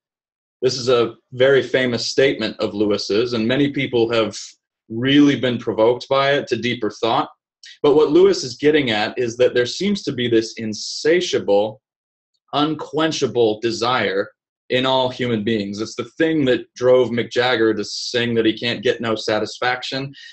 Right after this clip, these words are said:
But we also find it in some, some of our greatest poems, in some of our greatest songs, this long-standing notion that there's more to life. There's this more,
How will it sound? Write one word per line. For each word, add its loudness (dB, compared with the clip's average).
But 6
we 6
also 2
find 0
it 4
in -10
some, -6
some -8
of -2
our 2
greatest 2
poems, 0
in -2
some -2
of 2
our 2
greatest 0
songs, -2
this 0
long-standing 0
notion 0
that -2
there's 0
more 2
to -4
life. -2
There's -2
this -4
more, 0